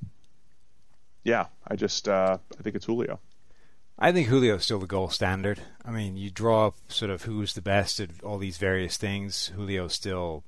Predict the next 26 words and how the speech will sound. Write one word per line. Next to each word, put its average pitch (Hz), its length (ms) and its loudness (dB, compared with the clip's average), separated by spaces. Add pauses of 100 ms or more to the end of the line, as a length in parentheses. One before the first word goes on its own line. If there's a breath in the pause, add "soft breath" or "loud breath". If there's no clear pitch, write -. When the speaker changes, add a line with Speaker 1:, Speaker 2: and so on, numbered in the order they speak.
(260)
Speaker 2:
you 87 120 -8
know, 78 120 -2
either 85 300 2
the 80 120 -10
best 85 380 2
or 85 60 -4
right 82 260 -2
up 87 160 -4
there 85 160 -2
with 78 80 -8
the 78 80 -8
best 80 360 -2
in 87 80 -6
every 80 240 -4
single 80 260 -6
category. 82 680 2 (520 soft breath)
Um, 87 520 0
I - 60 -4
think 98 280 -6
every 101 400 -2
other 104 460 0 (120)
receiver 104 640 0 (340)
has 87 460 0
at - 120 -8
least, - 480 -2 (800)
uh, - 60 -12